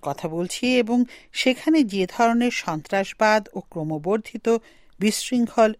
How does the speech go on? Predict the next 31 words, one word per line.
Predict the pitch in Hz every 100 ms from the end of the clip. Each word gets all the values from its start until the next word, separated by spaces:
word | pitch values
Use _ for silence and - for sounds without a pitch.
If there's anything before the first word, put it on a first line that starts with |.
| -
পরিস্থিতি | 170 170 - 220 214
বিরাজ | 190 147 151 -
করছে | 277 254 - 339 - - - _
তা | 247 240 -
প্রত্যাখ্যানের | 208 226 - 339 - 294 285
ব্যাপারে | 220 147 139 190 208 320
আমরা | 185 160
তাদের | 160 156 160 156 - -
সাহায্য | - 240 202 147 -
করতে | 147 - 143
চাই।" | - - - _ _ _ -
কিন্তু | 320 403 - -
আরব | 190 214 427 262
জাহানে | 202 156 160 330 294
যুক্তরাষ্ট্রের | 190 - 233 240 - 277 240
কোনো | - 262 214
রাজনীতিকের | 165 147 - 196 220 254 285 277
কাছ | 262 254 -
থেকে | - - 262
সাহায্যের | - 190 180 311 285 330 330
কোনো | 311 311 302
কথাকে | 294 311 294 302 294 - _ -
ঔদ্ধত্যপূর্ণ | 233 269 - 349 - 294 277 233 180
বলে | 160 185
মনে | 233 160
করা | - - 143
হয়। | - - - _ _ - _
আয়মান | - 262 262 277
কামাল | 254 208 175 208
হচ্ছেন | 247 - - 294
কায়রোতে | - 240 285 277 - 226